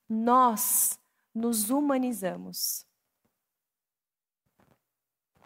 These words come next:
Nós nos humanizamos quando tocamos a humanidade. E esse é um dos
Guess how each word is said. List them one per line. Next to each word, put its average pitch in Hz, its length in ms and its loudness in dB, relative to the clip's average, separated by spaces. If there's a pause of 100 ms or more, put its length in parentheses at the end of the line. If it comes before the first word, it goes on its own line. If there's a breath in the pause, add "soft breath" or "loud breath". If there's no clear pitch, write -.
(1120)
Nós 226 280 2
nos 277 340 2
humanizamos 269 1300 2 (180)
quando 254 380 0
tocamos 247 680 0
a 226 120 2
humanidade. 214 960 -4 (3250)
E 254 160 2
esse 269 420 2
é 240 80 2
um 269 180 2
dos 262 300 0